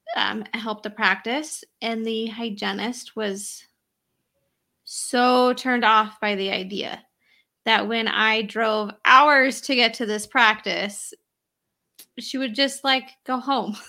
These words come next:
<laughs> and would, like, refuse to meet with me,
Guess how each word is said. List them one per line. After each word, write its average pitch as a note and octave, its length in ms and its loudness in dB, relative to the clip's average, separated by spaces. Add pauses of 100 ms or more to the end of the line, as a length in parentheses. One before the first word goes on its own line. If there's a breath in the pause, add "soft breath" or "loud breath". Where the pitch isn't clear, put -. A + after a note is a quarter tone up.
(120)
<laughs> - 240 -18
and G#3+ 400 2
would, A3 240 -2
like, G#3+ 260 -2
refuse C#4 560 0
to C#4+ 120 -6
meet A3+ 200 -2
with A3 140 -4
me, A3 460 -4